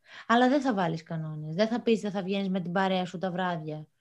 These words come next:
Τώρα, αν εσύ θέλεις να βγαίνεις κάθε μέρα έξω να τα πίνεις, προφανώς μάλλον δεν ήθελες να ήσουν σε σχέση.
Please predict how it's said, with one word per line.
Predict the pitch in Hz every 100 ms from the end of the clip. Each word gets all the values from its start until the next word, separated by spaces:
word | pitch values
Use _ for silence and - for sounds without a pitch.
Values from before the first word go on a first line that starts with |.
| _ _
Τώρα, | 196 220
αν | 233
εσύ | 247 240 254
θέλεις | 269 247 196 175
να | 180
βγαίνεις | 170 214 226
κάθε | - 233 214
μέρα | 214 226 226
έξω | 196 202 - 208
να | 185
τα | 170
πίνεις, | - 180 240 247
προφανώς | 269 269 302
μάλλον | 311 320 330
δεν | 330
ήθελες | 339 349 339
να | 349
ήσουν | 349 359
σε | 294 -
σχέση. | - 262 - -